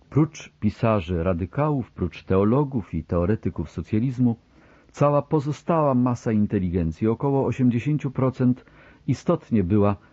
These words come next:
kadetopodobna. Zaliczał się do niej, zdaniem Lenina, także taki Korolenko,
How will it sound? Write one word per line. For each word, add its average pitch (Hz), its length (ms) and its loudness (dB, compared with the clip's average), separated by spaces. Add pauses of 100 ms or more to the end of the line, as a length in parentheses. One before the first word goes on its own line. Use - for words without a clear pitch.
(100)
kadetopodobna. 90 1120 -2 (920)
Zaliczał 107 500 0
się 101 140 -4
do 95 220 4
niej, 98 180 2
zdaniem 90 380 0
Lenina, 90 440 2 (260)
także 90 360 -2
taki 90 300 -6
Korolenko, 110 840 0